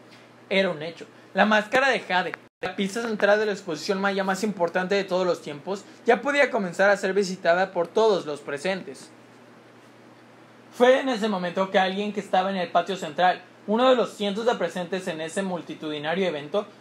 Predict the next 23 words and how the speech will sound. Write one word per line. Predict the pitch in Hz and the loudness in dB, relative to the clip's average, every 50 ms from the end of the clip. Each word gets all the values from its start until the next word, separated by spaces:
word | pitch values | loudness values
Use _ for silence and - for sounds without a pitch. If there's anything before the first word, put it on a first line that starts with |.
| - - | -20 -2
sonrió | - 226 226 220 202 214 214 214 | 2 2 4 4 4 2 2 2
con | 247 247 247 247 | 2 0 0 -2
especial | 214 202 - 202 165 - 190 175 170 | -4 -4 -4 -6 -6 -2 -2 -2 -2
interés. | 165 165 - - 143 151 147 - - - - - - - - - | -2 -6 -10 -8 -6 -6 -6 -8 -10 -16 -20 -20 -20 -18 -10 -6
Miró | 170 185 185 180 | -2 -2 -2 0
con | - 208 208 | 2 0 2
disimulo | 208 202 - - 175 165 165 170 180 196 214 220 | 0 -2 -4 -6 -10 -8 -6 -4 0 2 4 4
la | 220 208 185 170 160 | 4 4 4 2 2
hora | 165 175 196 202 | 0 2 2 2
de | 196 196 175 160 156 143 - | 0 -2 -6 -10 -12 -16 -12
su | - 165 156 | -8 -6 -6
reloj | 156 160 165 170 170 | -2 0 0 -2 -2
de | 165 156 147 | -2 -6 -8
pulsera. | 139 143 139 131 - 180 190 175 - - - - - - - - | -8 -8 -10 -4 -2 0 0 0 -2 -6 -14 -20 -20 -20 -16 0
Comprobó | - 208 202 190 196 202 196 190 202 196 | 2 2 2 4 4 2 4 4 2 0
que | 202 226 | 2 2
era | 226 233 233 | 4 4 2
el | 233 214 | 2 0
minuto | 208 185 175 180 175 - 233 | -2 -4 -6 -6 -4 0 0
de | 233 226 | 0 0
ponerse | - - 151 156 156 151 - 151 | 0 -2 -4 -4 -4 -4 -6 -6
en | 147 151 | -2 0
marcha. | 165 175 175 - - | 0 0 -2 -4 -10